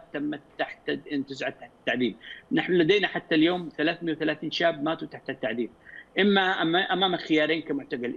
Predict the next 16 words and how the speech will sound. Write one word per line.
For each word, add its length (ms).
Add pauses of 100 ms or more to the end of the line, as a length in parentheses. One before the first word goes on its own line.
إما 320
أن 120 (140)
ت-، 200 (220)
تصمد 580
ولا 800
تعترف 360
بالاتهامات 600
الموجهة 380
إليك 240
وتموت 360
تحت 180
التعذيب، 420 (400)
وإما 400
أن 120
تعترف 480 (400)
وتذهب، 600